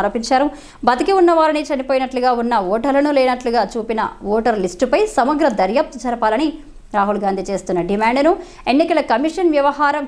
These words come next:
కేంద్ర ప్రభుత్వ వైఖరి గురించి ప్రజలకు తెలియజెప్పేందుకు దేశవ్యాప్తంగా కాంగ్రెస్ పార్టీ క్యాండిల్ ర్యాలీ చేపట్టినట్లు తెలిపారు. ప్రజాస్వామ్యాన్ని కాపాడేందుకు దేశంలోని ప్రతి పౌరుడు ముందుకు రావాలని కోరారు.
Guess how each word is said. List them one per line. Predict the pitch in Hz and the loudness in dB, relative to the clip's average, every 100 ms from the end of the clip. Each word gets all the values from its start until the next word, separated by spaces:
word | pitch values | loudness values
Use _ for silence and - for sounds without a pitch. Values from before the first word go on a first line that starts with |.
| 269 | -2
కేంద్ర | 247 311 - | -2 -2 -2
ప్రభుత్వ | 220 302 320 302 214 | -2 -2 -2 -2 0
వైఖరి | 196 262 - 277 233 | -4 -2 -2 -2 -2
గురించి | 240 233 302 247 - - - | -4 -4 -4 -6 -8 -14 -2
ప్రజలకు | - 254 320 320 - | 0 2 2 0 -2
తెలియజెప్పేందుకు | 196 254 277 262 262 254 262 427 226 | 0 2 2 0 0 0 -2 0 0
దేశవ్యాప్తంగా | 262 277 254 254 247 247 254 226 - - 262 | 0 0 0 0 -2 0 0 0 -8 -4 0
కాంగ్రెస్ | 311 381 359 | 2 0 0
పార్టీ | 285 277 247 254 | -2 -2 0 0
క్యాండిల్ | 233 269 254 208 | 2 0 0 0
ర్యాలీ | 196 185 208 | -2 -4 -6
చేపట్టినట్లు | 202 208 226 226 - | -6 -4 -4 -4 -4
తెలిపారు. | 151 - - - - - - - | -6 -6 -10 -12 -20 -20 -18 -6
ప్రజాస్వామ్యాన్ని | 190 226 240 254 240 226 - | -2 -2 0 0 2 0 2
కాపాడేందుకు | 226 226 220 233 269 269 | 0 2 2 0 0 2
దేశంలోని | 233 240 233 220 214 | 0 0 -2 -2 -2
ప్రతి | 202 208 | -2 -2
పౌరుడు | 202 214 349 | 0 0 2
ముందుకు | 240 202 190 | 0 0 0
రావాలని | 180 180 190 359 - | 0 0 0 -2 -2
కోరారు. | 170 - - | -4 -6 -12